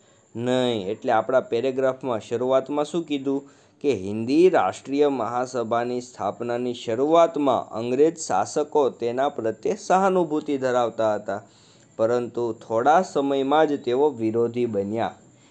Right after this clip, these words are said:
જે હિન્દી રાષ્ટ્રીય મહાસભાની જે સ્થાપના સર એલન ઓક્ટેવિયન હ્યુમ દ્વારા કરવામાં આવેલી અને એનો ઉદ્દેશ શું હતો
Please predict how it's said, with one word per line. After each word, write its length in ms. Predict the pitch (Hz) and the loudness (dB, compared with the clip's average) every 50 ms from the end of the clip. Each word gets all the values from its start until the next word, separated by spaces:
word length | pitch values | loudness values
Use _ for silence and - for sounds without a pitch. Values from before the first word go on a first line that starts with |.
| _ _ _ - - | _ _ _ -8 -2
જે 220 | 120 127 139 135 | 2 4 4 4
હિન્દી 840 | 110 92 98 104 107 110 117 117 127 139 151 165 175 185 190 208 - - _ _ _ - _ - _ _ _ _ _ _ - | 4 0 -4 -6 -4 -4 -6 -2 0 2 2 2 2 0 -4 -6 -10 -14 _ _ _ -20 _ -20 _ _ _ _ _ _ -8
રાષ્ટ્રીય 560 | 110 107 107 113 - - - 135 139 143 143 147 147 151 147 | -4 -4 -4 -4 -6 -8 -6 0 2 4 6 6 6 6 4
મહાસભાની 960 | 139 120 110 113 127 131 135 135 - 127 117 110 123 127 131 131 135 135 131 | 2 0 -2 0 0 0 0 0 -2 -4 0 4 4 4 4 4 2 0 -2
જે 360 | 123 - - - 110 117 127 | -4 -6 -10 -8 -4 -4 -4
સ્થાપના 680 | 127 127 - - - 117 123 - - 143 156 156 143 110 - - - - - _ _ | -4 -6 -10 -6 0 2 2 2 2 0 2 2 2 2 0 -4 -12 -20 -20 _ _
સર 360 | - - - 120 127 131 127 120 - - - | -10 -4 0 2 2 2 2 -2 -6 -10 -8
એલન 440 | 110 117 120 127 135 147 160 160 - - | -4 -2 0 2 2 2 2 -2 -4 -4
ઓક્ટેવિયન 920 | - 127 127 - - - _ 143 135 135 131 135 139 143 143 135 120 101 | -2 -2 -2 -4 -8 -4 _ 0 0 2 0 0 0 0 0 -2 -4 -4
હ્યુમ 340 | 98 107 127 147 160 156 | -4 -2 0 0 0 2
દ્વારા 320 | 139 135 131 127 127 131 123 | 4 6 6 6 6 6 4
કરવામાં 540 | 123 - 117 117 117 120 120 123 127 127 135 | 2 0 -2 0 2 2 2 2 2 2 2
આવેલી 320 | 143 143 131 123 110 92 | 4 2 2 0 -2 -6
અને 300 | - - 117 123 123 120 | -6 -8 -8 -6 -6 -6
એનો 180 | 120 127 127 113 | -4 -6 -6 -8
ઉદ્દેશ 580 | - 113 113 120 120 131 147 156 160 - - | -8 -10 -10 -8 0 4 4 4 4 2 -2
શું 200 | - 175 165 147 | -2 2 2 2
હતો 320 | 131 135 - 123 120 120 | 2 2 2 2 2 0